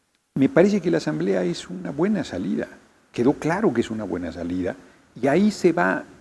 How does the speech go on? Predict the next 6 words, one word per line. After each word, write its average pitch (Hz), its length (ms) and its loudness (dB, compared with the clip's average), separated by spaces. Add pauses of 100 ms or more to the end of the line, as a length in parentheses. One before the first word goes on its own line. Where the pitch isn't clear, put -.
(260)
a 113 180 2
decidir 117 540 -2 (720)
y 117 80 0
se 113 160 2
va 123 340 6 (240)
a 95 280 -4